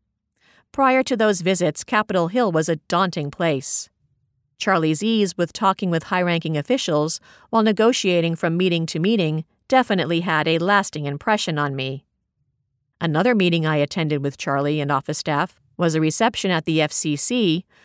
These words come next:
where we were celebrating a small victory for audio description to be a part of primetime network T V. Charlie also had great post-work skills, hosting barbecues at his home and making this California kid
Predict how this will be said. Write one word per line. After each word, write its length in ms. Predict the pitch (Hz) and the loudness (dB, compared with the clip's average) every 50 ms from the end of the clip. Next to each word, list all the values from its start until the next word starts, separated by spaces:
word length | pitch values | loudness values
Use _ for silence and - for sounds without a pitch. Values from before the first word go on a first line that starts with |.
| _ _ _ _ _ | _ _ _ _ _
where 140 | - 226 220 | 0 2 4
we 80 | 220 220 | 4 4
were 120 | 214 214 | 4 2
celebrating 680 | 214 - 240 240 247 254 240 196 226 220 220 220 214 202 | 0 2 2 2 2 2 2 2 2 2 2 2 2 2
a 80 | 185 | 2
small 320 | 185 - - 180 170 160 160 | 0 0 0 0 0 0 0
victory 500 | 151 220 - - - - 165 156 151 156 | 0 -2 -2 -2 -2 -2 -2 0 -2 -2
for 200 | - - - - | -2 -4 -2 0
audio 280 | 180 185 180 185 175 | 0 0 2 2 0
description 640 | 170 160 160 - - - 254 247 - - 196 180 170 | 0 -2 -4 -6 -6 -4 -6 -6 -4 -4 -4 -4 -2
to 100 | 175 165 | -4 -2
be 140 | 160 160 160 | -2 -2 -2
a 40 | |
part 300 | 156 - - 262 220 185 | -2 -2 -2 0 0 0
of 180 | 165 160 - _ | 0 -2 -4 _
primetime 560 | - 226 220 220 220 220 - 226 196 202 190 | -4 -2 0 0 0 -2 -2 -2 -2 0 0
network 380 | 170 165 - - 165 165 - - | -2 -2 0 0 -2 -2 -2 -6
T 220 | - - 170 165 | -8 -4 -4 -2
V. 340 | 147 156 147 139 123 135 - _ _ _ _ _ _ _ _ _ _ _ _ _ _ _ _ _ _ | -2 -2 -2 -2 -4 -6 -10 _ _ _ _ _ _ _ _ _ _ _ _ _ _ _ _ _ _
Charlie 360 | - - 220 208 214 208 185 | -2 0 2 2 4 4 4
also 320 | 170 196 226 - - 202 185 | 4 4 2 2 0 -2 0
had 260 | 196 180 165 165 - | 0 0 -2 -2 0
great 260 | - 208 208 202 - | 0 0 0 0 0
post-work 540 | - 220 226 254 - - - 160 151 143 - | 0 0 0 0 0 -2 -2 0 0 0 -2
skills, 560 | - - - 147 143 139 131 127 - - - _ _ _ _ _ _ _ | -4 -4 -2 0 0 0 -2 -4 -6 -8 -10 _ _ _ _ _ _ _
hosting 380 | - 226 226 214 - - 240 220 | 0 0 0 2 0 0 0 2
barbecues 560 | 196 202 196 196 208 185 - - 208 214 185 | 2 2 2 2 0 -2 -4 -2 -2 0 0
at 140 | 196 180 175 | 0 0 0
his 200 | 214 208 196 - | 0 -2 -2 0
home 360 | 202 160 156 151 151 160 160 _ _ _ | 0 0 0 0 -2 -6 -8 _ _ _
and 140 | - 202 190 | -2 0 2
making 260 | 190 185 180 - 185 | 2 0 0 0 -2
this 160 | 175 156 156 | 0 0 0
California 720 | - - 233 202 190 175 180 - - 220 214 208 175 151 156 | -2 -2 0 0 2 0 0 0 0 0 0 2 2 0 -2
kid 380 | - - 262 233 190 170 165 | 0 0 2 2 2 2 0